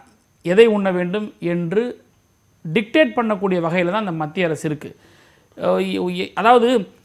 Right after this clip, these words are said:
அஹ், நீங்க வந்து மிருகவதை தடை சட்டத்தை நான் மு-, நெறிமுறைப்படுத்துறேன் அப்படின்னு சொல்றேன்னா,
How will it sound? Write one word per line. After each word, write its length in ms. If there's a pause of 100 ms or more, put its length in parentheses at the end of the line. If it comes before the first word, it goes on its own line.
(100)
அஹ், 180
நீங்க 200
வந்து 200 (520)
மிருகவதை 560
தடை 220
சட்டத்தை 340
நான் 140
மு-, 220
நெறிமுறைப்படுத்துறேன் 840
அப்படின்னு 320
சொல்றேன்னா, 560